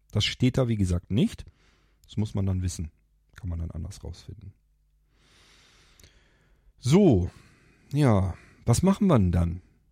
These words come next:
Das funktioniert also nicht. Wenn ich Windows zehn und Windows elf und ein Datenlaufwerk habe, es geht so nicht bei einem Basisdatenträger. Und dynamisches Laufwerk kommt nicht in Frage,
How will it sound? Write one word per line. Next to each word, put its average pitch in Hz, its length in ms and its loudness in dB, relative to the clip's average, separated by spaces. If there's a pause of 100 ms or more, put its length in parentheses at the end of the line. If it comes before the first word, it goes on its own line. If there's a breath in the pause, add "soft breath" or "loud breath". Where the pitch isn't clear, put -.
(240)
Das 113 160 -10
funktioniert 143 460 -4
also 139 160 -4
nicht. 160 480 -2
Wenn 117 160 -4
ich 120 200 -8
Windows 139 340 -6
zehn 160 220 -4
und 135 120 -6
Windows 139 220 -6
elf 135 200 -6
und 180 160 -4
ein 135 120 -6
Datenlaufwerk 139 640 -4
habe, 135 160 -6
es - 140 -12
geht 160 200 0
so 85 220 -6
nicht 82 360 -8 (120)
bei 90 160 -6
einem 85 220 -6
Basisdatenträger. 82 960 -8
Und 98 160 -4
dynamisches 98 600 0
Laufwerk 123 300 -6
kommt 127 160 -6
nicht 110 120 -6
in 107 100 -4
Frage, 90 500 -2